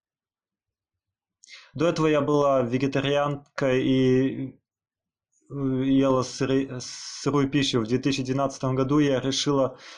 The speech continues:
перестать есть, когда почувствовала, как энергия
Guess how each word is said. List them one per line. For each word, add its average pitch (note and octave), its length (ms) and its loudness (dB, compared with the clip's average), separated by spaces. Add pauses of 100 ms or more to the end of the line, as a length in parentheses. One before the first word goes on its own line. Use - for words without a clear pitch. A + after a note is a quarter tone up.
(120)
перестать C3+ 520 -2
есть, B2 400 0 (480)
когда B2+ 260 -4
почувствовала, C#3+ 680 0
как B2 280 -2
энергия B2+ 680 0